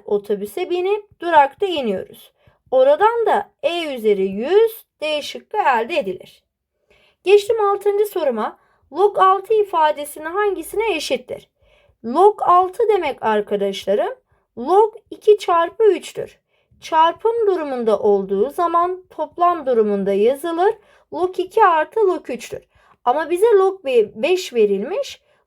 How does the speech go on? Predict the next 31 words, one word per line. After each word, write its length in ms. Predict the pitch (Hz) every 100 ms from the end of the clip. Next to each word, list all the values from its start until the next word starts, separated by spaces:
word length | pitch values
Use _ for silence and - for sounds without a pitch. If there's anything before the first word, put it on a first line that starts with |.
| -
Log 300 | 269 320 381
iki 260 | 370 440
demek 360 | 427 392 453 - -
bir 220 | 262 392
eksi 520 | 359 294 - 233 220
log 300 | 208 196 -
beştir. 600 | 196 240 - 320 339 370 _ _ _ -
Artı 520 | 320 277 269 415 349
log 240 | 285 -
üç. 300 | - - - _ _ _ _ -
E, 140 | 226
log 320 | 247 339 -
beşin 400 | 359 370 466 453
değeri 360 | 403 311 240 208
a 280 | - 214 254
idi. 340 | 302 349 370 392 466 -
Log 280 | 262 339 -
üçün 340 | 370 415 392
değeri 380 | 320 311 339 415
de 140 | 427
b. 220 | 349 220 - _ _ -
Yani 440 | 320 359 359 254
B 60 | 330
eksi 580 | 415 403 320 - -
A 400 | - 226 214 - 202
artı 340 | 196 196 302
birden 520 | 349 349 349 359 381 -
E 200 | 302 320
şıkkı 480 | 311 - 240 - 359 440 508 - -
gelmesi 580 | 220 208 202 208 233 262
gerekir. 520 | 196 - - -